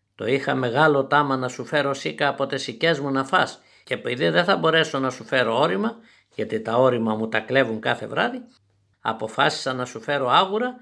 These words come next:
για να βγάλω το τάμα από πάνω μου». «Και ποιοι σου τα κλέβουν;» την ξαναρώτησε ο Σιέχης. «Δεν τους ξέρω που να σου πάρω το κακό.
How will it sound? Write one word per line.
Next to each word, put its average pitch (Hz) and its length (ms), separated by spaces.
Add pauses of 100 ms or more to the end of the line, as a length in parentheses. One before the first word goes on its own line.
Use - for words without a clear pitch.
(260)
για 123 140
να 117 120
βγάλω 135 380
το 123 140
τάμα 123 300
από 113 200
πάνω 110 280
μου». 95 160 (1000)
«Και 220 140
ποιοι 220 160
σου 165 160
τα 135 120
κλέβουν;» 92 460 (760)
την 117 100
ξαναρώτησε 110 640
ο - 20
Σιέχης. - 460 (540)
«Δεν 175 340
τους 170 140
ξέρω 156 340
που 143 100
να 139 100
σου 139 140
πάρω 127 280
το 127 120
κακό. 151 500